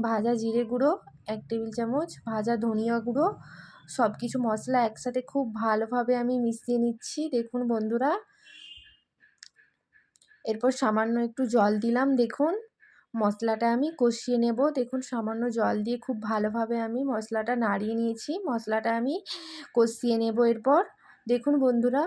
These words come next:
মশলা থেকে তেল ছেড়ে দিয়েছে, তার মানে মশলাটা আমার খুব ভালোভাবে কষানো হয়ে গেছে। কষানোর মশলার মধ্যে যে চিকেনের পেস্টটা আমি বানিয়ে রেখেছিলাম, সেই চিকেনের পেস্টটা দিয়ে খুব ভালোভাবে একসাথে আমি মিক্স করে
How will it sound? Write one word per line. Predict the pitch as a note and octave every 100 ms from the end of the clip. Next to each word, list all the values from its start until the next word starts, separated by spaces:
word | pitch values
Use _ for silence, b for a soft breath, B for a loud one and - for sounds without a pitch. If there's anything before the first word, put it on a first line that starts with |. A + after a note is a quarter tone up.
| F4+
মশলা | A#3 A#3 A#3+
থেকে | A#3+ B3 C4+ C#4+
তেল | A#3+ A3+ A#3
ছেড়ে | A#3 A3+ A#3
দিয়েছে, | A#3 A#3+ - C#4+ F4
তার | B3+ A3
মানে | A3 B3+
মশলাটা | C4 G#3+ A#3 A3+ A#3+
আমার | A#3 B3 A#3+
খুব | C#4+ A#3
ভালোভাবে | A#3 G#3 A3 A3+ A#3+ -
কষানো | A3 A3 A#3 A#3+
হয়ে | A#3 A3+
গেছে। | A#3 A#3 C#4+ F4 A4 B B B B A#3
কষানোর | A3+ B3 B3 B3+ A#3
মশলার | A3+ A3+ A#3 A#3+ A#3+
মধ্যে | A3+ B3+ B3+
যে | C4 A#3+
চিকেনের | A3 A#3 A#3+ A#3+
পেস্টটা | A#3 A3+ B3 A#3
আমি | A#3+
বানিয়ে | A3+ G#3 A3 A#3
রেখেছিলাম, | A#3 A#3+ - B3 C#4+ A4 - B B B
সেই | - B3+
চিকেনের | A#3 A3+ A#3 A#3
পেস্টটা | A#3+ A3 B3 A3
দিয়ে | A#3+ C#4+
খুব | - C4+ A#3
ভালোভাবে | A#3 A3 A#3+ B3 B3 A3+
একসাথে | G#3+ - B3 A#3+ A#3+
আমি | B3 B3+
মিক্স | A#3 A3 - -
করে | A#3+